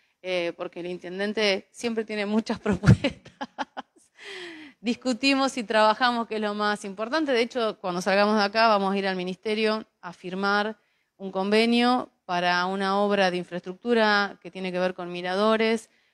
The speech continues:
para dar una, un aporte más, eh, de obras vinculadas a, al turismo. Hay algo que quiero destacar, que por ahí pasó inadvertido, porque, bueno, siempre las primeras experiencias las hacemos tibiamente y después avanzamos fuertemente.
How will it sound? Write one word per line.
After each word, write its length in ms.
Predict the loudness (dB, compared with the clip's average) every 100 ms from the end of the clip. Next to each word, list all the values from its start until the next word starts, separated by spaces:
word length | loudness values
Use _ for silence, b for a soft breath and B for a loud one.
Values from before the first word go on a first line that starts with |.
| _
para 460 | -4 2 2 4 4
dar 500 | 4 6 4 0 _
una, 580 | -6 0 2 2 2 -2 -2
un 120 | 0
aporte 560 | 0 0 -2 -2 -6
más, 480 | -2 0 0 -2 -14 _ _ _ _ -8
eh, 280 | -2 0 2
de 140 | 4
obras 360 | 6 4 4 0
vinculadas 680 | -2 -2 2 4 2 0
a, 300 | -4 -2 -2
al 320 | -6 -8 -10 -4
turismo. 580 | 0 2 4 4 2 b b b b
Hay 200 | 0 2
algo 200 | 2 0
que 120 | -2
quiero 220 | 2 4
destacar, 760 | 4 2 -2 2 4 4 2 -8 _
que 160 | -6 -6
por 160 | -4 -2
ahí 340 | 0 0 0
pasó 340 | 0 -2 2
inadvertido, 840 | 2 4 4 2 0 0 4 6 4
porque, 300 | -2 -6 -4
bueno, 280 | -4 -6
siempre 400 | -8 -10 -6 -6
las 160 | -6 -6
primeras 340 | -6 -4 -2
experiencias 540 | -2 -4 -4 -4 -2 -2
las 120 | -2
hacemos 420 | -4 -4 -4 -4
tibiamente 540 | -6 -2 0 0 -2 -2
y 20 |
después 340 | 0 0 0
avanzamos 640 | -2 -2 -2 -4 -4 -6 -8
fuertemente. 800 | -10 -8 -8 -6 -4 -4 -4